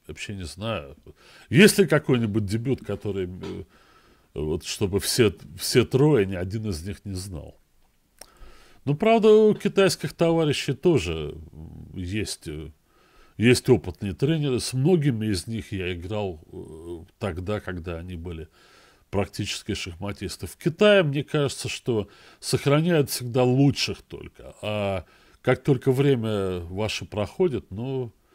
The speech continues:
будьте добры на тренерскую работу или еще куда подальше. Ну, как говорится, им решать. Э, вот. Вот что было приготовлено российскими тренерами. <coughs> Прошу прощения.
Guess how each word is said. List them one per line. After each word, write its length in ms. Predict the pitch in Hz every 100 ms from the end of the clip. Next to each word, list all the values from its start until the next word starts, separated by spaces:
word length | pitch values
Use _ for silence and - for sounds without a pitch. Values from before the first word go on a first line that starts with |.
| _ _
будьте 320 | 104 127 -
добры 420 | 110 104 101 120 107
на 140 | 98
тренерскую 600 | 104 104 98 92 - 101
работу 440 | 98 123 165 156
или 80 | 107
еще 260 | 147 - 104
куда 280 | - 87 85
подальше. 640 | 85 92 87 85 - -
Ну, 280 | 131 170 175
как 140 | 147 147
говорится, 380 | 143 131 -
им 140 | 127 123
решать. 480 | 139 - - - _ _ _ - - - - _ _ _ _ _ _
Э, 260 | - 92 78 - -
вот. 440 | 95 104 85 - - - _ _ _ _ _ _ _ _ _ _ _ _ _ _ _ _ _ _
Вот 260 | 123 190 226
что 180 | -
было 220 | 117 95 92
приготовлено 840 | 104 92 98 - 90 78 78 73 _ _ _ _ _ -
российскими 720 | 104 107 - 135 - 113 98
тренерами. 600 | 85 151 165 104 85 78 - - - - - -
<coughs> 760 | - - - - 294 - 226 170 - _
Прошу 260 | - 98 -
прощения. 560 | - 107 - 95 78